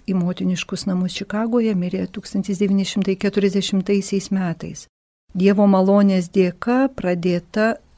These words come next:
beatifikacijos byla tūkstantis devyni šimtai aštuoniasdešimt šeštaisiais metais.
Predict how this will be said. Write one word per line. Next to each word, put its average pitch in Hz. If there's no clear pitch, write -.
beatifikacijos 196
byla 190
tūkstantis 208
devyni 175
šimtai 214
aštuoniasdešimt 185
šeštaisiais 180
metais. 170